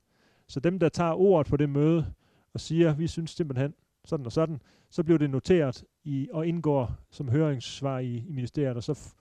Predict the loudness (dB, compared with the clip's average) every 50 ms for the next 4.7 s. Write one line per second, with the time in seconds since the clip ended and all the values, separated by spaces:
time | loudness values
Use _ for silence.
0 | _ _ 0 0 2 2 2 0 -2 0 -2 0 0 0 0 0 -2 0 0 0
1 | 0 0 -2 -4 -8 _ _ _ _ _ _ _ -12 -10 -8 -6 -4 -4 -4 -4
2 | -4 -6 -8 -8 _ _ _ -6 -6 -6 -6 -6 -10 _ _ _ _ _ _ _
3 | _ _ -4 -2 -2 0 0 0 0 0 0 2 2 2 2 2 0 -2 -4 -4
4 | -4 -4 -4 -4 -4 -6 -8 -8 -8 -10 -8 -8 -8 -10